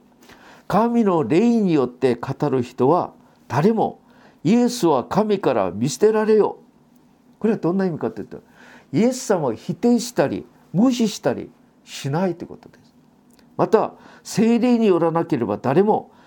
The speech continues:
「イエスは主である」と告白はできないということです。大事なのは、聖霊様の働きは、イエス・キリストを認めるのか認めないのか、ここにあるんだ。第一ヨハネ四章三節、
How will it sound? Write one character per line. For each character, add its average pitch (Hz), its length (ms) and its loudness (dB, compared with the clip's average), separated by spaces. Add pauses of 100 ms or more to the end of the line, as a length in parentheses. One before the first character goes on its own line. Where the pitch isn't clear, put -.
(160)
「イ 175 100 2
エ 240 140 2
ス 240 160 -2
は 160 120 2
主 - 300 -6
で 220 140 4
あ - 140 -2
る」 185 140 2
と 220 340 0 (560)
告 135 260 -4
白 165 240 -2
は 139 100 -2
で 120 200 -6
き 202 120 -4
な 233 140 2
い - 80 0
と - 140 -12
い - 20 -12
う - 20 -18
こ - 80 -18
と - 140 -20
で - 60 -20
す。 - 180 -20 (1200)
大 160 220 -2
事 190 100 0
な 190 100 0
の 139 140 -4
は、 123 220 -4 (520)
聖 226 360 0
霊 254 180 2
様 214 260 -2
の 170 120 -2
働 160 420 -4
き 139 100 -2
は、 110 240 -2 (380)
イ 233 140 4
エ 285 100 0
ス・ - 200 -12
キ 156 140 -6
リ 226 140 2
ス 247 80 -10
ト 233 100 0
を 170 140 0
認 175 260 -2
め 277 160 2
る 247 80 -2
の 208 140 -2
か 120 140 -2
認 120 320 -4
め 214 120 -2
な 214 160 -4
い 190 80 -6
の 151 80 -4
か、 - 160 -12 (380)
こ 123 120 -12
こ 208 140 2
に 233 100 2
あ 131 80 -2
る 113 120 -6
ん - 40 -20
だ。 - 60 -20 (920)
第 151 200 2
一 156 160 0
ヨ 165 80 4
ハ 147 80 0
ネ 123 100 2
四 165 220 2
章 139 160 -2
三 185 240 -2
節、 - 260 -6